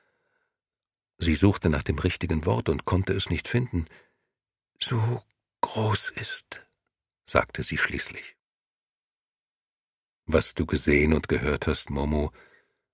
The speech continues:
antwortete Meister Hora, „das war nicht die Zeit aller Menschen. Es war nur deine eigene Zeit.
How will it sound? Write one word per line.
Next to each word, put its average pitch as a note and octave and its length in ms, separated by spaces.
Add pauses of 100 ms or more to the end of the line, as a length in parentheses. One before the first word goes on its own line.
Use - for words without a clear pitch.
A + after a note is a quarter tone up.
(120)
antwortete D#2+ 540
Meister D2+ 480
Hora, E2 380 (920)
„das - 200
war C#2+ 160
nicht G#2 340
die D#2+ 180
Zeit - 520
aller C2 260
Menschen. C2 520 (1200)
Es - 220
war C#2 160
nur C2+ 280
deine E2 440
eigene A2 420
Zeit. - 480